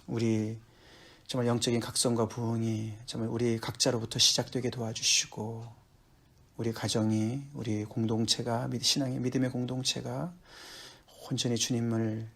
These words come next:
주님만을 찾는 그런 아버지 부흥의 역사가 일어나게 좀 도와주시옵소서.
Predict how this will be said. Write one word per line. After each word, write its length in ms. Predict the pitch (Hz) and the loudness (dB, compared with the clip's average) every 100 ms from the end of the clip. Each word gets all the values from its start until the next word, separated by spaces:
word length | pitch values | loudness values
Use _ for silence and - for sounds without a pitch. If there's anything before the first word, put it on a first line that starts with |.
| - - | -20 -12
주님만을 560 | - 127 123 117 117 117 | -2 0 2 2 0 0
찾는 500 | - 143 120 120 117 - - - - - - | 2 2 0 -2 -4 -10 -20 -20 -20 -20 -8
그런 220 | 123 117 | -2 0
아버지 420 | 110 113 107 107 | 2 2 0 -2
부흥의 340 | - 123 123 | -2 0 2
역사가 360 | 110 107 - 113 | 0 0 0 0
일어나게 240 | 110 107 | 0 0
좀 180 | 107 107 | 0 -2
도와주시옵소서. 1040 | 104 104 104 - - - - 107 - 120 | -4 -6 -2 2 2 2 0 0 0 -2